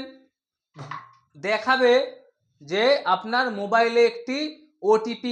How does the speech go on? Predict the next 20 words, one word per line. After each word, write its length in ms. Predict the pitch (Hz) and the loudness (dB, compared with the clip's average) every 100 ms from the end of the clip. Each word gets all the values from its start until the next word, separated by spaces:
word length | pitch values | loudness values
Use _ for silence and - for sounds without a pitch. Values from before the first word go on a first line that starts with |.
| 190 | -2
গেছে, 320 | 170 - 151 110 - _ _ - 156 | -2 -4 -10 -12 -18 _ _ -12 -8
যেটি 240 | 202 262 262 | -6 -4 -2
আপনার 240 | 233 247 262 226 | -2 -4 -4 -4
রেজিস্টার 440 | 220 240 - 254 220 202 | -4 -8 -8 -6 -6 -4
মোবাইল 280 | 214 233 233 | 0 2 0
নাম্বার, 360 | 233 226 240 262 262 - _ _ - - | -4 0 0 0 -4 -18 _ _ -14 0
সেই 180 | 226 262 247 | 2 2 0
নাম্বারে 380 | 233 226 233 226 220 | 0 0 0 0 -4
একটি 240 | - 247 294 - _ _ 185 | -8 -10 -10 -14 _ _ -4
ওটিপি 360 | 208 226 220 220 175 | -4 -4 -6 -2 0
যাবে। 220 | 131 117 - _ _ _ _ _ _ _ _ _ _ _ _ _ _ _ _ 220 | 0 -4 -16 _ _ _ _ _ _ _ _ _ _ _ _ _ _ _ _ 4
ওই 100 | 277 277 - | 4 2 0
ওটিপিটা 420 | 233 269 262 277 254 | 0 0 -4 -2 -2
নিয়ে 140 | 262 277 277 | -2 -4 -2
তৎক্ষণাৎ 540 | 240 233 - 262 240 - - - | -6 -6 -4 0 0 -2 -10 -12
কুইক 220 | 240 254 - | -10 -8 -6
সার্ভিসের 420 | 240 233 233 247 233 | -6 -4 -6 -6 -6
মধ্যে 300 | 214 202 262 311 - - _ _ 160 | -4 0 2 0 -6 -18 _ _ -6
আপনাকে 320 | 180 214 214 247 | -4 -6 -4 -2
ওইখানে 300 | 240 226 220 | -4 -4 -6